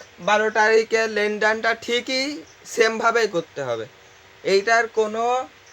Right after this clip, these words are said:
উলটপালট নাই, ঠিক এমনভাবেই বের করতে হবে। তাহলে আমি এখানে জুনের এখানে দিয়ে দিলাম কত তারিখ? বারো তারিখ দিয়ে দিলাম।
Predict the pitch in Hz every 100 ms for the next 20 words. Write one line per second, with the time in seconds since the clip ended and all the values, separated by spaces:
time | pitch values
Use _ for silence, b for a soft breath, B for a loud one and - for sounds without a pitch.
0 | - - - - - - - 196 214 214
1 | - 185 165 135 135 120 - - - -
2 | - - - - 254 233 208 220 226 233
3 | 226 254 277 202 190 170 160 - 135 143
4 | 190 208 220 226 226 240 233 202 190 -
5 | - - - - - 160 196 214 220 214
6 | 226 226 202 202 208 226 262 285 226 202
7 | 202 247 214 202 196 185 180 165 165 165
8 | 151